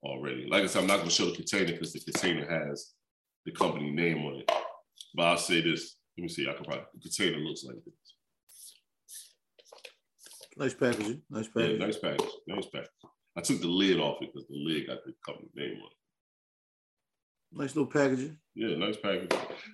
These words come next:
Speaker 1: But then I
Speaker 2: Yeah.
Speaker 1: added my own too, 'cause I got a nice, uh, Cohiba.
Speaker 2: Okay.
Speaker 1: Oh, here go the other one. Here's the other, this the, here's the full body. So it is. I thought I s-, I did smoke.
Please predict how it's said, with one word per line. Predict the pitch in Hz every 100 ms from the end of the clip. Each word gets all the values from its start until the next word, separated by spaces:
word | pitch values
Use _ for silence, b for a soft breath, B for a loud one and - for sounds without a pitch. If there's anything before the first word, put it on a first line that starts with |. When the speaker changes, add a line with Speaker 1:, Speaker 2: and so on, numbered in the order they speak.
| -
Speaker 1:
But | -
then | 123
I | 113
Speaker 2:
Yeah. | 104
Speaker 1:
added | 95 95
my | 101
own | 104 117 107
too, | - 90 82 -
'cause | 87
I |
got | 87 82
a | 76
nice, | 82 85 80 82
uh, | 76 -
Cohiba. | 76 80 85 82 78 - - _ _ _ _ _ _ _ _ _ _ _ _ _ _ _ _ _ _ _ _ - -
Speaker 2:
Okay. | 107 107 - 101 143 - _ 131
Speaker 1:
Oh, | 127 -
here | 127
go | 113
the | 87
other | - 87 80
one. | 82
Here's | 139 139 101
the | 85
other, | 87 80 -
this | 107 -
the, | 85 -
here's | 113
the | 98
full | - 95
body. | 82 73 -
So | 104 107
it |
is. | 101 85
I | -
thought | 101
I | 87
s-, | 82 - - 95
I |
did | 127 127
smoke. | - 98 -